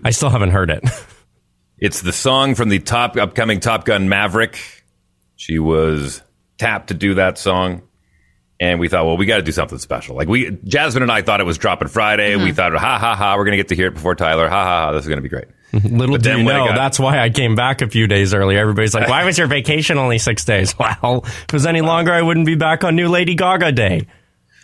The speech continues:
Speaker 2: So normally when we have new music, you know, we'll drop it in a couple times throughout the morning. We'll do a live reaction to it. But we thought, well, with Tyler Carr's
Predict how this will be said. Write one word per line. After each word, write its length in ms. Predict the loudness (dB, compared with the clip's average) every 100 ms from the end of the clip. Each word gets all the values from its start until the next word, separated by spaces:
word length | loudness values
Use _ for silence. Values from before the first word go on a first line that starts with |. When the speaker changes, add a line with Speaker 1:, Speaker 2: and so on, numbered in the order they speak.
| _ -8
Speaker 2:
So 640 | 0 2 4 2 0 -2 -12 _ _ _ -4
normally 500 | 0 2 2 2 2
when 140 | 2
we 120 | 2 2
have 220 | 2 2
new 140 | 2
music, 560 | 4 4 2 2 2 0 -6 -20
you 60 | -12 -2
know, 80 | 0
we'll 120 | 0
drop 420 | 0 0 0 0
it 100 | 0
in 460 | 2 2 2 2 0
a 40 |
couple 340 | -2 -2 -2 -4
times 440 | -2 0 0 -2
throughout 260 | 0 0 0
the 40 | -4
morning. 480 | -2 0 2 0
We'll 120 | 0 0
do 200 | 0 0
a 40 |
live 360 | 0 0 0 0
reaction 460 | 0 0 -2 -4
to 220 | -2 0 2
it. 140 | 0
But 140 | -2 -6
we 100 | -4
thought, 420 | -2 0 0 -2
well, 420 | 0 0 0 -4 -14 -20 _ -14
with 140 | -10 -4
Tyler 320 | 0 2 0
Carr's 760 | 0 0 2 2 0 -2 -10